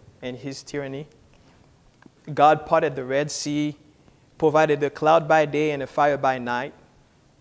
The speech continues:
to guide them through the wilderness. Um, God provided manna, bread from heaven, to feed them when they were hungry.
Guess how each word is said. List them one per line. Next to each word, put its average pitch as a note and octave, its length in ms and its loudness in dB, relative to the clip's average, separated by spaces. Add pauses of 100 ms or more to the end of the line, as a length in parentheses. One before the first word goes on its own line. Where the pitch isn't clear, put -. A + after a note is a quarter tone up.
to D3 100 -6
guide C3+ 320 -2
them D3 180 -4
through D3 160 -6
the C3+ 100 -2
wilderness. C3 840 -8
Um, A#2 400 -6 (460)
God C#3+ 180 0
provided C#3 560 -4
manna, C#3+ 380 -8 (800)
bread C3+ 280 -4
from C3+ 180 -4
heaven, C#3+ 420 -6
to C#3 120 -10
feed C#3 320 -8
them D3+ 240 -4
when C3+ 140 -8
they C3+ 60 -2
were B2+ 120 -2
hungry. D3 400 -8